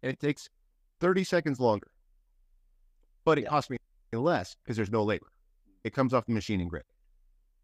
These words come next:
Speaker 1: And it makes me so mad that we made so many thousands of mouthpieces and paid somebody to watch movies.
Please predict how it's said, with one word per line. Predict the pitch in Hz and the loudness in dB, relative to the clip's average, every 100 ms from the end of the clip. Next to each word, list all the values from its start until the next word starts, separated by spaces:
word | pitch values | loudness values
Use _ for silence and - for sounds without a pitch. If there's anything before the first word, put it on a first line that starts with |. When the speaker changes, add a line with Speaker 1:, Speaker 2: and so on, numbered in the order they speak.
| - | -2
Speaker 1:
And | |
it | 127 | 2
makes | 165 - | 2 0
me | 143 _ _ _ _ _ | -8 _ _ _ _ _
so | - - 156 147 | -12 -2 2 2
mad | 139 131 | 2 2
that | 113 | 0
we | 110 | 0
made | 107 104 | 0 -2
so | - - 156 156 | -6 -4 0 2
many | 156 139 131 107 | 2 2 0 -2
thousands | 123 113 123 120 104 107 98 | 0 2 4 2 -2 -4 -4
of | 101 | -4
mouthpieces | 92 95 101 - 92 - 80 - _ _ _ | -2 0 -2 -4 -10 -10 -18 -20 _ _ _
and | 110 | -6
paid | - 143 - | 2 2 4
somebody | 123 87 78 78 _ _ _ _ - | 0 0 -4 -14 _ _ _ _ -6
to | |
watch | 104 104 - | 0 2 0
movies. | 92 80 | -4 -8